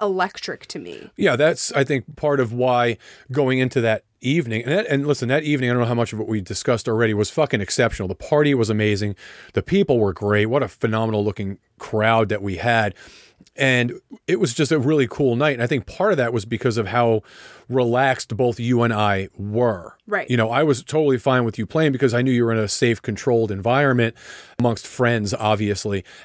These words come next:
Speaker 2: And it was just very smooth. I met a lot of cool people, and you got to relax and just be your flirty self.
Speaker 1: So a little bit later on,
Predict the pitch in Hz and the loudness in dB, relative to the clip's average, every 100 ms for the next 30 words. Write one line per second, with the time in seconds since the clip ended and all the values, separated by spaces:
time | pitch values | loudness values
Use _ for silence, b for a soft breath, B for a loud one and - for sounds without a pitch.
0 | B 127 113 110 113 110 120 - - 113 | B 0 2 2 0 2 0 -4 -6 -2
1 | 127 160 143 - 139 131 117 117 104 107 | 2 2 2 0 0 2 2 2 0 2
2 | 131 127 - 123 - 117 123 127 120 120 | 2 0 0 -2 0 0 0 -2 -2 0
3 | 147 135 127 127 117 123 - 113 101 117 | 0 0 0 2 2 2 -2 -2 0 0
4 | 110 110 107 - _ 131 117 107 - 147 | 2 2 0 -6 _ 0 0 0 0 -2
5 | 113 _ _ _ b b b - 311 285 | -2 _ _ _ b b b -4 -2 -2
6 | - 254 269 381 392 285 247 277 254 - | -4 -6 -2 0 0 0 -2 0 0 0
7 | 226 196 165 175 214 | 0 0 -2 -6 -8